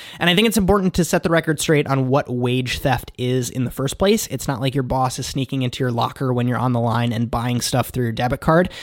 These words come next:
It's more like things like, uh, the article cites employee, employers paying out less than min-, minimum wage,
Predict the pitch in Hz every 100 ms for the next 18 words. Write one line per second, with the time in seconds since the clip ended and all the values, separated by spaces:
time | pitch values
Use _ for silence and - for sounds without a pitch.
0 | - 135 156 156 156 147 - 143 147 151
1 | 143 - - 127 120 123 117 127 123 131
2 | 135 135 - 131 127 - 139 - 143 147
3 | 151 156 - 147 - 151 170 165 156 -
4 | - 151 143 139 120 123 - 135 123 123
5 | 131 123 127 131 143 170 233 131 117